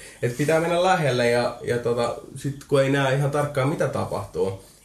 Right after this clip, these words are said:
lyödään vaikka taskulamppu aseesta päälle. Mikä sulla on?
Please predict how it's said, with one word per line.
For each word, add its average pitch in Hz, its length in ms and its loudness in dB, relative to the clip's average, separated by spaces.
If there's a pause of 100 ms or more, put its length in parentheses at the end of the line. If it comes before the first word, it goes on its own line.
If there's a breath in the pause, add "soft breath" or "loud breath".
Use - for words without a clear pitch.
lyödään 135 540 2
vaikka 127 400 0
taskulamppu 107 640 0
aseesta 107 440 -2
päälle. 104 460 0 (840)
Mikä 214 320 -4 (120)
sulla - 300 -10 (120)
on? - 80 -10